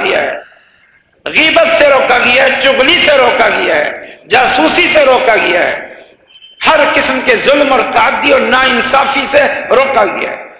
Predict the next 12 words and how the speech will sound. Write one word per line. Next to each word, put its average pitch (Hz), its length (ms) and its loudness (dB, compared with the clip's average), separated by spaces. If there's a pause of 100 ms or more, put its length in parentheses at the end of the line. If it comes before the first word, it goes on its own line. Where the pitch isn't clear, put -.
ان 208 220 -2
اللہ 196 320 2
یامر 220 380 0
بالعدل 196 680 0 (300)
والاحسان 220 760 0 (380)
وایتاء 233 440 2 (100)
ذی 240 60 0
القربی 269 600 2 (380)
وینہی 240 120 2
عن 269 320 0
الفحشاء 254 760 2 (440)
والمنکر 262 720 2